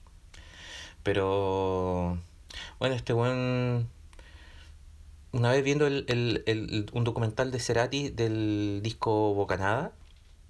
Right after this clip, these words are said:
eh, aparecía Cerati hablando de Bochatón, que lo admiraba mucho y contaba cuando lo fue a buscar. Eh, Bochatón vive en Mar del Plata, creo.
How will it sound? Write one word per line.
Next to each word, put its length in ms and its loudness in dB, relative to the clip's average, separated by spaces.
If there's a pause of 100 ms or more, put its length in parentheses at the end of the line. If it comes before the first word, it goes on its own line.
(2000)
eh, 960 0
aparecía 440 0
Cerati 360 2
hablando 320 2
de 40 0
Bochatón, 440 -2 (280)
que 100 -2
lo 100 2
admiraba 420 0
mucho 540 -2
y 120 -6
contaba 400 2
cuando 200 2
lo 100 0
fue 160 2
a 40 4
buscar. 440 0 (100)
Eh, 180 0
Bochatón 520 -2
vive 260 0
en 400 -4
Mar 160 -2
del 120 -4
Plata, 280 -2
creo. 240 -2